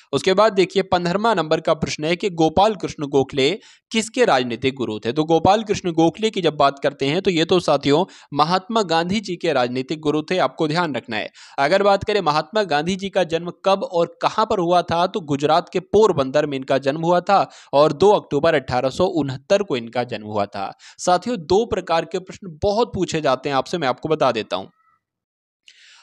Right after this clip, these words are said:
अगर बात करें गांधी जी को महात्मा की उपाधि किसने दी थी, एक प्रश्न पूछा जाता है, तो किसने दी थी? रविंद्रनाथ टैगोर ने दी थी।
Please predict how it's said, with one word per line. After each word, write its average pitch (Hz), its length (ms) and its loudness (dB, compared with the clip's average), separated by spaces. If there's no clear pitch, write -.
अगर 196 220 2
बात 226 220 2
करें 226 260 4
गांधी 165 340 0
जी 202 120 -6
को 208 180 0
महात्मा 160 560 -2
की 202 140 -10
उपाधि 170 300 -6
किसने 170 380 -6
दी 156 120 -2
थी, - 280 -8
एक 139 220 0
प्रश्न 147 220 -8
पूछा 143 340 -6
जाता 139 280 -4
है, 151 60 -6
तो 160 140 -8
किसने 202 400 -4
दी 190 160 -6
थी? 196 200 -6
रविंद्रनाथ 139 540 -4
टैगोर 127 460 -2
ने 147 100 -4
दी 143 160 -6
थी। 151 280 -6